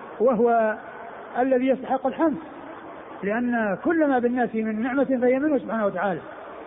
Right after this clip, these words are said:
كما قال الله عز وجل: "إن تعدوا نعمة الله لا تحصوها". فما بالخلق من نعمة ظاهرة أو باطنة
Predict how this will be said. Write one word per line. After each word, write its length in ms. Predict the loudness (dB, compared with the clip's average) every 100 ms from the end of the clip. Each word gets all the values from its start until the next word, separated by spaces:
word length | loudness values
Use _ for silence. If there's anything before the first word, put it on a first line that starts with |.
| -14 -12 -4
كما 180 | -2 0
قال 200 | 0 2
الله 160 | 2
عز 160 | 0 0
وجل: 240 | 2 2
"إن 140 | 0 -2
تعدوا 300 | -2 0 0
نعمة 220 | 0 -2
الله 340 | 0 0 0 -2 -6 -14 -10 -2
لا 100 | -2
تحصوها". 440 | -2 0 0 0 -4 -14 -14 -14 -14 -14 -14 -6
فما 440 | -2 0 0 -2 -6 -14 -16 -14 -14 -12 -12 -10
بالخلق 720 | -8 -2 0 0 0 0 0
من 180 | -2 -2
نعمة 200 | 0 0
ظاهرة 640 | 0 2 2 4 2 2 2
أو 60 |
باطنة 440 | 4 4 4 2